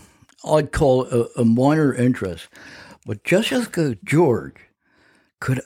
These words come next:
actually, with nothing more than butcher paper, charcoal, and white chalk, uh, illustrate things. One was called Daffodil. It was, um,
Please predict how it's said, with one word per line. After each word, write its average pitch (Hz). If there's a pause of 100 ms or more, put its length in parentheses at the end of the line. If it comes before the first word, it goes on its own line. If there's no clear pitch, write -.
actually, 165 (380)
with 98
nothing 180
more 139
than 104
butcher 170
paper, 139 (720)
charcoal, 151
and 107
white 147
chalk, 113 (720)
uh, 120 (480)
illustrate 139
things. 85 (120)
One 160
was 165
called 120
Daffodil. 151
It 117
was, 110
um, 101